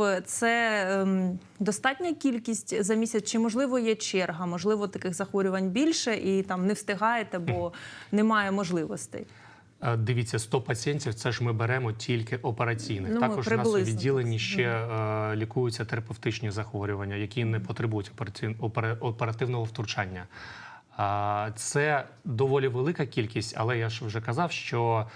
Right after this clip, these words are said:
Speaker 2: вона має тенденцію на збільшення, тим паче, що, а, якщо, ну, брати статистично, в принципі, всі відділення,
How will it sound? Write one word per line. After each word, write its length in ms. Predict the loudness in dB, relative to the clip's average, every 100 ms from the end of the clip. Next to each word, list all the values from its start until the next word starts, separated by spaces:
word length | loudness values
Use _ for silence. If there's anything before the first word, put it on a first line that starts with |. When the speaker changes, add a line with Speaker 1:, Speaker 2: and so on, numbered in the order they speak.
| -14 -4
Speaker 2:
вона 340 | 0 2 2
має 300 | 2 2 0
тенденцію 560 | -2 0 0 0 -2 -2
на 80 |
збільшення, 500 | 0 0 0 0 -2
тим 200 | -2 -2
паче, 320 | 0 0 0 -4
що, 420 | -4 0 0 0 -6 -18 -16 -16 -16 -18 -20 -20 -20 -20 -20 _ _ -2
а, 540 | 2 2 2 2 0
якщо, 420 | 0 -2 0 0 0
ну, 80 | 0
брати 320 | 2 2 0
статистично, 600 | -4 -2 0 0 -2 -2
в 60 | 0
принципі, 460 | 0 0 -2 -4
всі 280 | -6 0 0
відділення, 1000 | 0 2 2 2 2 0 2 0 -2 -4